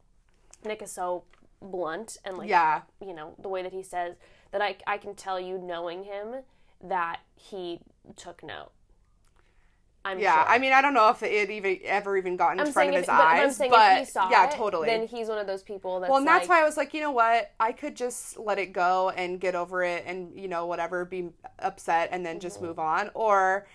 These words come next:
Speaker 2: it's like, "No, this is, this is, I feel like," <laughs> I put it on myself, but, like, my own, like, self-proclaimed personal <laughs> responsibility to stand up
Speaker 1: Mm-hmm.
Speaker 2: for people who maybe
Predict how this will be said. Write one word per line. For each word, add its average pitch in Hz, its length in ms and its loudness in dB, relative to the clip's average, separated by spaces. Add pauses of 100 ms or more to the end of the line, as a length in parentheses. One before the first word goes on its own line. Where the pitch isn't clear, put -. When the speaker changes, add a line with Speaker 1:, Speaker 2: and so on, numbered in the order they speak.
(180)
Speaker 2:
it's - 100 -10
like, 233 160 -4
"No, 277 220 0
this 277 200 -6
is, 320 280 -10 (300)
this 247 260 -2
is, 302 340 -8 (540)
I 208 260 6
feel 185 640 -2
like," 196 240 -4
<laughs> 247 320 -4
I 302 120 10
put 302 200 2
it 247 200 4
on 220 180 2
myself, 202 540 0
but, 202 160 -2
like, 196 200 -4
my 214 180 -2
own, 220 200 -4 (380)
like, 220 180 -2 (960)
self-proclaimed 214 920 -2
personal 202 440 -2
<laughs> - 0 -
responsibility 214 920 0
to 202 80 -4
stand 185 320 -4
up 175 80 -2
Speaker 1:
Mm-hmm. 185 80 -12
Speaker 2:
for 196 100 -4
people 185 300 -8
who 175 420 -6 (320)
maybe 180 720 -6